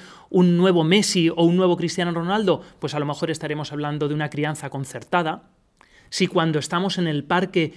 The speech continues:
y, eh, nos sentimos súper angustiados porque mi hijo se ha caído o mi niña se ha ensuciado las manos, sería a lo mejor unos padres helicóptero.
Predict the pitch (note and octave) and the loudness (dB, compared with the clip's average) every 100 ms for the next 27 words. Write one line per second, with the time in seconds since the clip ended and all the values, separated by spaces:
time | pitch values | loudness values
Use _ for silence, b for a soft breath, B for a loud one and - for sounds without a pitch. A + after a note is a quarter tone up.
0 | B B F#3+ F#3+ F#3+ F#3 E3+ E3 D#3+ - | B B 4 4 4 0 -2 -2 -4 -6
1 | E3 D3+ F#3+ F#3+ F#3 - - - F3 E3 | -4 -4 0 0 0 -4 -6 -4 0 0
2 | E3 D3+ C#3 - F#3+ G3+ E3+ D3+ - F3 | 0 -2 -4 0 0 2 0 -2 0 0
3 | F3 F3+ E3 B B D#3+ F3+ G3 G3 - | 2 0 0 B B 2 2 2 -2 -2
4 | F3+ E3 D#3+ G3+ F3 D#3 B B E3+ D#3+ | -2 0 2 4 4 2 B B 2 2
5 | E3 G3+ F#3+ F3 F#3 F3 F3 F3 E3 D3+ | 2 2 0 -2 -4 -4 -4 -2 0 -2
6 | C3 E3 E3+ D3+ - B - D#3 E3+ D#3+ | -2 -2 -2 -4 -8 B -2 0 2 2
7 | D#3 C#3+ - E3+ E3 E3+ D3+ B2+ - D#3 | 0 -4 0 0 2 0 -4 -4 -2 -2
8 | D3 C#3+ C3+ F#3+ F#3+ F3 D#3+ D#3+ | -2 -6 -4 -4 -2 -2 -2 -6